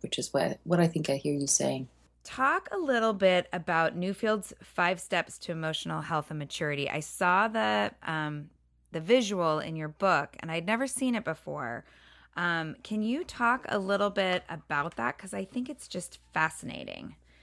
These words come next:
Speaker 1: Mm-hmm. Well, I'm really excited about this area, Gordon Neufeld. Uh, we've been working on this area, and Gordon has put the pieces,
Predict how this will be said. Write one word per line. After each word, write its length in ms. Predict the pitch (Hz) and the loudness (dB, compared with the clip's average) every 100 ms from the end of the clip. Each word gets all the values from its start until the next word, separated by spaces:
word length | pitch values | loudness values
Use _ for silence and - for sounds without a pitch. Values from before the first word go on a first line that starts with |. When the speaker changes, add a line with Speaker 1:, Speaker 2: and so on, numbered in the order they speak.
| _ - - _ 165 | _ -20 -20 _ -4
Speaker 1:
Mm-hmm. 320 | 156 151 151 - | -4 -4 -8 -10
Well, 160 | - 170 | -2 2
I'm 140 | 175 | 4
really 240 | 196 226 190 | 6 6 4
excited 420 | - - 160 165 | 2 0 2 2
about 220 | 156 147 | 2 0
this 180 | 143 - | 0 -4
area, 280 | 139 143 143 | -4 -2 -2
Gordon 320 | 147 156 156 | -2 -4 -2
Neufeld. 400 | 151 - 151 147 - - - - - - | -4 0 -2 -2 -8 -14 -12 -12 -12 2
Uh, 140 | 156 156 - | 2 2 0
we've 240 | 180 175 | 2 2
been 140 | 156 | 2
working 320 | 156 160 165 147 | 0 2 0 0
on 80 | |
this 180 | 143 143 | 0 0
area, 220 | 139 147 | 0 2
and 80 | 147 | 2
Gordon 240 | 147 151 160 | 2 2 2
has 140 | 143 | 0
put 200 | - - | 0 -2
the 60 | - | -2
pieces, 720 | - 190 - 160 - - | 0 4 4 4 4 4